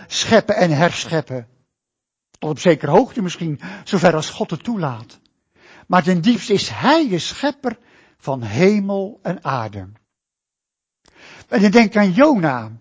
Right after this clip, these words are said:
Jona was op een gegeven moment op, die kreeg een opdracht van God. En hij vluchtte weg van die opdracht. Kwam, eh, in een schip, u weet het allemaal. Een storm op die zee. En, en al die mensen die, die op dat schip, die, die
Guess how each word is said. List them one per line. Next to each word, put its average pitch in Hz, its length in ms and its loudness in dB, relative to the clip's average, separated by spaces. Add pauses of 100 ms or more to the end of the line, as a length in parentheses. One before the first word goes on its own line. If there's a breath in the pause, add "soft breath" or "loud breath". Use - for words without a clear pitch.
(1200 soft breath)
Jona 247 360 8
was 208 160 4
op 202 80 2
een 185 60 -6
gegeven 220 260 4
moment 175 260 -4
op, 147 60 -6
die 143 100 -8
kreeg 185 180 2
een 190 100 -4
opdracht 214 360 4
van 151 180 -2
God. 214 440 -4 (920 soft breath)
En 185 100 0
hij 175 140 2
vluchtte 214 420 2
weg 294 300 4
van 247 140 2
die 190 140 0
opdracht. 262 680 2 (640)
Kwam, 208 300 4
eh, 170 680 -4
in 165 120 -6
een 151 140 -4
schip, 269 320 2
u 175 80 -2
weet 180 240 6
het 247 100 -4
allemaal. 262 500 4 (200 loud breath)
Een 180 140 -4
storm 285 480 4
op 214 120 -4
die 170 140 0
zee. 247 640 4 (560 soft breath)
En, 180 180 -4
en 208 160 -4
al 262 260 2
die 247 120 0
mensen 254 340 -2
die, 208 100 -2
die 196 240 -2
op 151 100 -2
dat 170 180 -8
schip, 262 300 -6
die, 190 120 -8
die 151 240 -8